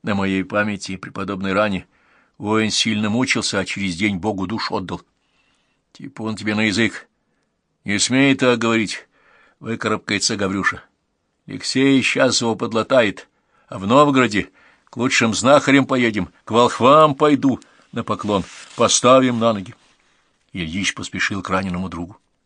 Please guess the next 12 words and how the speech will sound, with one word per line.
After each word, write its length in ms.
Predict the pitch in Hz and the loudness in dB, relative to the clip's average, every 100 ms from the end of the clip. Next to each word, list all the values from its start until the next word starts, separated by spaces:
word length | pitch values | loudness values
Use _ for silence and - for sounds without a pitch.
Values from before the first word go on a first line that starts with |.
| _ _ _ _ _ _ _ _ _ _ | _ _ _ _ _ _ _ _ _ _
Раздетый 500 | 120 127 117 190 180 | -2 -2 0 0 2
по 160 | 151 156 | 2 2
пояс 360 | 147 165 143 131 | 4 4 4 2
Гаврил 320 | 131 135 120 | 2 2 2
Алексич 560 | 113 147 135 139 135 | 2 2 0 -2 -2
лежал 340 | 123 107 117 120 | -2 -2 0 2
рядом 320 | 113 107 101 | 2 2 0
с 60 | 90 | 0
жаровней 440 | 98 113 110 110 | 0 0 0 -2
на 100 | 98 | -2
меховом 420 | 95 - 101 101 | -4 -4 -4 -4
плаще, 480 | - 104 - - 92 | -4 -4 -4 -4 -6